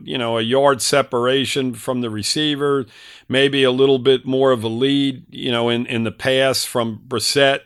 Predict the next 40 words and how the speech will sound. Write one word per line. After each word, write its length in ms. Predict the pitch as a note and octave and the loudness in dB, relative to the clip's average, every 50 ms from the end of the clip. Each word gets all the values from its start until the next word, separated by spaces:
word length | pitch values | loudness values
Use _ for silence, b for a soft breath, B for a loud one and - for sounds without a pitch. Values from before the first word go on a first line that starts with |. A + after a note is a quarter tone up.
| _ _ _ _ _ _ _ - | _ _ _ _ _ _ _ -4
to 120 | - C#3 | -2 -2
the 120 | C3+ C#3+ | -2 -2
receiver 640 | C3+ C#3 C3 A#2 - - C#3 C#3 C3+ B2+ C3+ C3 A#2 B B B B B B B | -2 -2 -2 -2 -2 0 0 0 2 2 0 -2 -2 B B B B B B B
from 360 | B - - C#3 C#3 C3+ B2+ - | B 0 2 2 4 2 0 -2
connecting 600 | - - D#3 D#3+ E3+ F#3 F3 - E3 C#3+ B2+ A#2+ | -4 -2 2 2 4 2 2 2 0 0 2 2
on 220 | A#2+ A#2+ A#2 A2 | 2 2 0 0
quite 320 | - - D3 C#3+ C#3+ C#3+ | -2 0 2 2 4 2
a 60 | C3+ A#2+ | 2 -2
few 340 | - - B2+ C3+ C3+ B2+ | -4 -4 -2 0 0 0
of 80 | A#2+ G#2 | 0 -2
those, 320 | G2 F#2 G2+ G#2+ G2 - | -2 -6 -8 -8 -10 -10
okay? 320 | G#2+ G2 - - B2+ C#3 C3+ | -10 -4 0 0 2 2 2
So 220 | - - C3+ C3+ | 0 0 -2 -2
it 160 | C#3 D3 D3+ | -2 -2 -2
was 220 | D#3 D#3+ F3 D#3+ E3 | -2 -2 -2 0 0
right 280 | G#3 B3 D#4 D#4+ A3+ - | 0 0 0 -2 -2 0
there. 340 | - C#3+ E3+ G3+ A2 F2 F#2 | 2 2 2 2 0 -2 -4
It 60 | G2+ G#2 | -4 -6
was 160 | A#2 A2 G2 | -4 -4 -2
there 220 | C3 E3 G3 B3 - | 0 2 2 0 0
for 160 | - F#3+ C#3+ | -2 -6 -8
the 100 | A2+ F#2 | -8 -10
taking. 640 | - - - C#3 E3 G3+ - - G2+ F#2 F#2 G#2+ | -6 -2 0 0 2 0 -2 -6 -10 -12 -10 -6
I 80 | G2+ G#2+ | -4 -2
mean, 320 | A#2+ C3 C3+ C3+ C3 A#2 B B B B B B B B | 0 2 2 0 0 -4 B B B B B B B B
so 400 | B - - D#3 D3+ D3+ C#3+ - _ _ _ _ _ - | B 0 2 4 4 4 2 0 _ _ _ _ _ -4
you 120 | C#3 C#3+ | -2 0
gotta 320 | B2+ F3+ F#3+ A3+ B3 B3+ A3+ | 2 2 4 4 4 2 0
take 400 | - - - F3+ F#3 F#3+ D#3+ - | -2 0 0 2 2 2 0 -2
some 240 | - - C#3 B2 | -2 0 -2 -2
positives 800 | G#2 - C#3 C#3+ D#3+ F#3 F3+ D3 A#2+ C3 A#2 A2+ G#2+ G2+ G2+ - | -2 0 2 4 6 4 4 4 0 -2 -2 -2 -4 -4 -6 -6
from 340 | - - D3 D#3 E3+ D#3+ C3 | -2 2 2 2 2 2 0
that 240 | G#2 G2+ G#2 G#2 G#2+ | -2 -2 -2 -2 -4
and 80 | A2 | -4
the 60 | G#2+ | -6
fact 400 | - - - C#3+ C#3+ C#3+ C3+ - | -4 -2 0 2 2 2 0 0
that 160 | C#3 B2 G2+ - | -2 -4 -2 -2
they 120 | C3 B2 | -2 -2
were 300 | A#2+ A#2+ C#3+ F3 F#3+ F3 | 0 0 2 2 4 6
able 500 | D#3 D3+ C#3+ C3 B2 B2+ B2 A#2+ A2+ G#2 | 6 4 4 2 0 0 0 -2 -2 -6